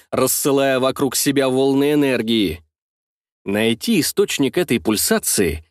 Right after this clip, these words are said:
оказалось непросто. Его основательно засыпало костями.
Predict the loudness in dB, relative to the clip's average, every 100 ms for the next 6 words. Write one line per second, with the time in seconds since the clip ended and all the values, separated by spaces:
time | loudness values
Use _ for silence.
0 | _ -6 -2 -2 2 2 2 -2 0 0
1 | 0 -2 -4 -8 -12 _ _ -6 -2 0
2 | 0 -2 -4 -2 0 0 0 0 0 2
3 | 2 0 0 0 0 0 0 -2 -2 0
4 | 0 0 -2 -8